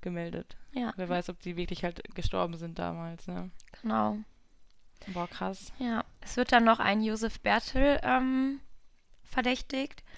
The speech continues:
Speaker 2: Wieso, weshalb, warum? Also der hat eigentlich gar keinen Zusammenhang.
Speaker 1: Hm.
Speaker 2: Hier steht nur, dass er, ähm, neunzehnhunderteinundzwanzig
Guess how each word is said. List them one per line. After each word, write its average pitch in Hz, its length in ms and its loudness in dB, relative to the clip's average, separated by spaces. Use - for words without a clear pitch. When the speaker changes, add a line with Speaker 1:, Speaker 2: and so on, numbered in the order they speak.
Speaker 2:
Wieso, 226 300 2
weshalb, 208 360 0
warum? 226 400 2
Also 196 220 -2
der 196 140 2
hat 185 100 0
eigentlich 208 300 0
gar 185 160 2
keinen 190 340 -4
Zusammenhang. 220 800 2
Speaker 1:
Hm. - 60 -
Speaker 2:
Hier 202 80 0
steht 214 280 -2
nur, 190 200 0
dass 190 260 -2
er, 190 460 4
ähm, 190 380 0
neunzehnhunderteinundzwanzig 214 1600 2